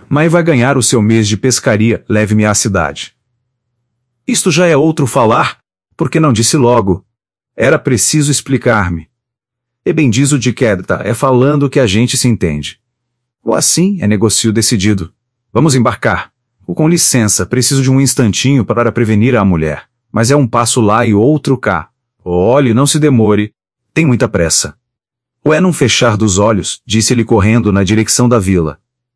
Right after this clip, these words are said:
Mal tinha feito vinte passos, parou, hesitou,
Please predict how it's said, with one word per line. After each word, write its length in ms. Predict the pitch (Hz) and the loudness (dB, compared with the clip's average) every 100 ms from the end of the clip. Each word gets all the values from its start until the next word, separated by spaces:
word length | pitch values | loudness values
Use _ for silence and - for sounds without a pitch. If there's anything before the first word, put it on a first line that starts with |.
| _ _ _ _ _ - | _ _ _ _ _ -4
Mal 160 | 143 151 | -2 0
tinha 200 | 143 123 | 0 0
feito 300 | 127 117 113 | 0 -2 -2
vinte 220 | 131 117 | -2 -2
passos, 580 | 107 107 107 95 - _ _ | -2 -2 -2 -6 -8 _ _
parou, 360 | 233 160 101 - _ - | 0 2 0 -2 _ -2
hesitou, 540 | 151 131 - 107 90 | 0 0 2 0 0